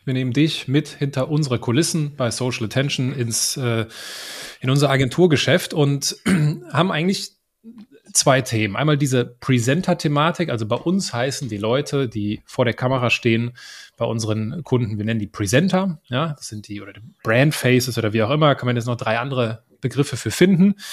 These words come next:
Äh, wir wissen alle, was gemeint ist. Und es ist ein ganz häufiges Thema,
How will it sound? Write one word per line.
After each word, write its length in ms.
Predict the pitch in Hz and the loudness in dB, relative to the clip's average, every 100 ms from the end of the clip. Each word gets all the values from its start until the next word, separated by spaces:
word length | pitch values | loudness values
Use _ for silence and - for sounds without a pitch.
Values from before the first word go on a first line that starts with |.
| - - - | -14 -6 -2
Äh, 100 | 117 | 2
wir 140 | 123 | 4
wissen 180 | 139 135 | 2 0
alle, 200 | 120 117 | -2 0
was 160 | 117 | -2
gemeint 380 | - 107 123 170 | -2 0 0 2
ist. 480 | 165 156 - - - | 0 -2 -6 -16 -14
Und 120 | - 127 | -6 -4
es 120 | 185 | -2
ist 160 | 175 | -2
ein 80 | 151 | 0
ganz 380 | 139 175 202 - | 0 0 0 0
häufiges 500 | 147 165 151 123 - | 2 2 0 -4 -4
Thema, 580 | - 143 151 139 139 | -2 -2 0 -2 -4